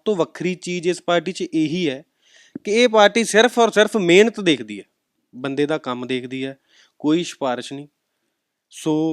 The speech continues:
ਮੈਂ ਕੰਮ ਕਰ ਰਿਹਾ ਸੀ ਪਿਛਲੇ ਲੰਮੇ ਸਮੇਂ ਤੋਂ, ਮਿਹਨਤ ਕਰ ਰਹੇ ਸੀ, ਪਾਰਟੀ ਦੀ ਨਜ਼ਰ ਸੀ। ਸੋ ਪਾਰਟੀ ਨੂੰ ਮੇਰਾ ਕੰਮ ਵਧੀਆ ਲੱਗਿਆ। ਜ਼ਿਲ੍ਹਾ ਪ੍ਰੀਸ਼ਦ ਇਲੈਕਸ਼ਨ ਦੇ ਵਿੱਚ, ਬਲਾਕ ਸੰਮਤੀ ਇਲੈਕਸ਼ਨ ਦੇ ਵਿੱਚ, ਤਾਂ ਉਹਨਾਂ ਨੇ ਮੈਨੂੰ ਜਿਹੜੀ ਯੂਥ ਦੀ ਜ਼ਿੰਮੇਵਾਰੀ ਦਿੱਤੀ ਹੈ। ਸੋ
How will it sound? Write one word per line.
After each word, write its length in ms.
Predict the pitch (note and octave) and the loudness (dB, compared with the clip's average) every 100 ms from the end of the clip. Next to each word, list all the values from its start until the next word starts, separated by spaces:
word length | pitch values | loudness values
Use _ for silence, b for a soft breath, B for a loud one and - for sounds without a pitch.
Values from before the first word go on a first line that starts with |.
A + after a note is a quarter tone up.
| D#3+ G3 _ _ C#3+ | -6 -14 _ _ -8
ਮੈਂ 240 | C#3+ D3 | -4 -4
ਕੰਮ 260 | C#3+ C#3 C3+ | -4 -6 -6
ਕਰ 200 | C3+ C3 | -6 -6
ਰਿਹਾ 140 | C#3+ | -8
ਸੀ 120 | C#3+ | -8
ਪਿਛਲੇ 320 | C3+ C3 C#3 | -12 -12 -8
ਲੰਮੇ 260 | C#3 B2+ C3 | -8 -8 -10
ਸਮੇਂ 260 | B2+ C3 C3 | -12 -12 -12
ਤੋਂ, 160 | C#3 C#3 _ _ B2 | -14 -18 _ _ -12
ਮਿਹਨਤ 280 | B2+ D3 | -12 -12
ਕਰ 200 | D3 C3 | -10 -10
ਰਹੇ 160 | B2 C#3 | -8 -10
ਸੀ, 180 | C#3 C#3 _ _ _ C3+ | -10 -18 _ _ _ -6
ਪਾਰਟੀ 340 | C3 B2+ C#3 | -6 -6 -12
ਦੀ 100 | C#3+ | -10
ਨਜ਼ਰ 280 | C3 A2+ B2 | -10 -10 -12
ਸੀ। 240 | - C#3 C3 _ _ _ | -12 -18 -18 _ _ _
ਸੋ 100 | C3+ | -12
ਪਾਰਟੀ 360 | C3+ C3+ B2+ D3+ | -6 -6 -4 -6
ਨੂੰ 100 | D3 | -6
ਮੇਰਾ 200 | C#3 C#3 | -6 -8
ਕੰਮ 240 | C#3+ C#3+ | -8 -8
ਵਧੀਆ 240 | A#2+ C3 D3+ | -8 -6 -6
ਲੱਗਿਆ। 360 | C#3 C3 C3+ | -6 -8 -10
ਜ਼ਿਲ੍ਹਾ 260 | B2+ B2+ C#3 | -10 -10 -10
ਪ੍ਰੀਸ਼ਦ 320 | C#3 C3 C3 | -10 -12 -10
ਇਲੈਕਸ਼ਨ 400 | B2+ A2+ - C3 | -10 -10 -12 -10
ਦੇ 80 | C3 | -10
ਵਿੱਚ, 200 | C3 B2+ | -10 -12
ਬਲਾਕ 260 | B2+ A#2 A2+ | -10 -10 -10
ਸੰਮਤੀ 240 | B2 A#2+ | -14 -12
ਇਲੈਕਸ਼ਨ 320 | B2 A#2 C3 | -12 -12 -14
ਦੇ 80 | B2 | -12
ਵਿੱਚ, 200 | B2 - - b b - | -14 -16 -20 b b -10
ਤਾਂ 60 | |
ਉਹਨਾਂ 180 | C#3 D3+ | -6 -4
ਨੇ 60 | C#3+ | -4
ਮੈਨੂੰ 220 | C#3+ C3+ | -6 -6
ਜਿਹੜੀ 180 | C3 C3 | -8 -8
ਯੂਥ 260 | B2 A#2 | -10 -12
ਦੀ 100 | A#2 | -12
ਜ਼ਿੰਮੇਵਾਰੀ 420 | A2+ A2 A2 A2+ A2 | -12 -12 -14 -14 -16
ਦਿੱਤੀ 280 | A2 A2 | -18 -20
ਹੈ। 60 | A#2+ _ _ _ - | -20 _ _ _ -6
ਸੋ 180 | E3+ | -4